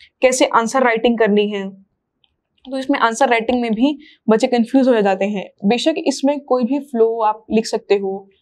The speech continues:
आप किसी भी तरह से उसको प्रेजेंट कर सकते हो, but then again कुछ मेथड्स अच्छे होते हैं,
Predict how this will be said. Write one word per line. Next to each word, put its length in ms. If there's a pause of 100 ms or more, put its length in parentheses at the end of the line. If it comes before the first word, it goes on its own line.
(140)
आप 220
किसी 200
भी 100
तरह 240
से 160
उसको 200
प्रेजेंट 360
कर 80
सकते 320
हो, 240 (360)
but 160
then 220 (180)
again 320
कुछ 240
मेथड्स 460
अच्छे 260
होते 240
हैं, 220